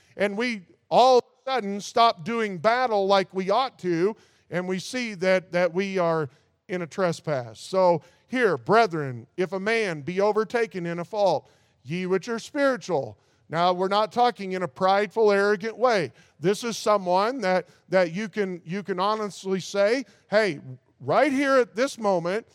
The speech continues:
I, I've confessed things to God, I'm right with God,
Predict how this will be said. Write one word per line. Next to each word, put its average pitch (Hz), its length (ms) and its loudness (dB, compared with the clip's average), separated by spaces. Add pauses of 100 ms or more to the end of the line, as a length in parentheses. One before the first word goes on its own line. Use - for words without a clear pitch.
(260)
I, 196 260 4
I've 180 440 2
confessed 185 520 -2
things 247 320 -4
to 262 100 -10
God, 190 460 2 (240)
I'm 165 220 -4
right 254 280 6
with 254 220 -4
God, 180 480 2